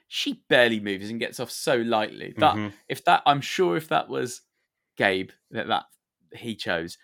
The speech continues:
Speaker 1: that disco, they'd been asking him to properly reach up and, like,
Speaker 2: Yeah.
Speaker 1: sh-, she, you know, gets to choose because she survives. She gets to choose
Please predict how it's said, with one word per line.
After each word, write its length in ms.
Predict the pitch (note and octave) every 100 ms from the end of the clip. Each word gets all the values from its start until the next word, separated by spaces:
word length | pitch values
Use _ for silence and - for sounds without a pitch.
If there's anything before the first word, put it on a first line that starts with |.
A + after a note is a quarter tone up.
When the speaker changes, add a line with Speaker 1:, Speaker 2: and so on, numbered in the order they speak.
| _ _ B2+
Speaker 1:
that 220 | A#2 -
disco, 380 | B2+ - A2 G#2 A#2 A#2 _ _
they'd 260 | B2+ B2 A2+
been 140 | G#2
asking 320 | G#2 - G#2
him 120 | G#2 G2
to 100 | -
properly 720 | - - B2 - G2 G2+ G#2+
reach 360 | G2+ G#2 - -
up 240 | F2+ -
and, 200 | F2+ F#2 _ _ _ -
like, 180 | - -
Speaker 2:
Yeah. 140 | - -
Speaker 1:
sh-, 180 | - - _
she, 280 | - G3+ - _ -
you 100 | B2
know, 180 | G2+ G#2+ _
gets 200 | - -
to 80 | C3+
choose 320 | - B2+ A2
because 240 | B2 -
she 100 | -
survives. 380 | C#3+ A#2 B2 A2+
She 80 | -
gets 180 | C3 A#2+
to 80 | -
choose 520 | - B2+ A2+ G#2